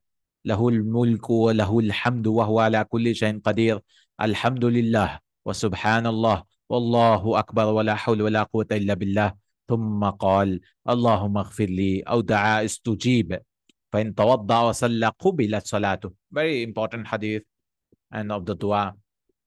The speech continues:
And night Ubadah ibn Samit, whoever gets up at night and said, the Prophet sallallahu alaihi wasallam said, "Whoever gets up, 'من تعار من الليل,'" whoever gets up at night and says, "لا إله إلا الله وحده لا شريك له,"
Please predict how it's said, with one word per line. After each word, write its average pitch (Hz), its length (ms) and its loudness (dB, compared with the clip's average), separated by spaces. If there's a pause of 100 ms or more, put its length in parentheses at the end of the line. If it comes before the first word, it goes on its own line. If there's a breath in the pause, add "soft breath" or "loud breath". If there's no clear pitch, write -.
(460)
And 107 140 -8
night 113 160 -2
Ubadah 110 400 0
ibn 110 180 -4
Samit, 104 360 -4 (400)
whoever 113 260 0
gets 107 280 -4
up 110 200 0
at 110 60 -6
night 107 300 -6
and 107 100 -8
said, 104 140 -4
the 90 80 -8
Prophet 107 200 -8
sallallahu 110 220 -6
alaihi - 80 -12
wasallam 107 100 -8
said, 110 200 -2 (400)
"Whoever 113 220 -2
gets 104 320 -4
up, 107 120 -2
'من 101 220 -4
تعار 117 640 0
من 117 180 -2
الليل,'" 110 640 0 (440)
whoever 110 320 0
gets 104 280 -2
up 113 160 -2
at 98 100 -4
night 104 320 -4
and 104 100 -6
says, 95 320 -4 (260)
"لا 107 380 -4
إله 107 300 -4
إلا 110 160 -4
الله 110 280 -2
وحده 113 640 0
لا 110 160 0
شريك 113 440 -2
له," 117 180 0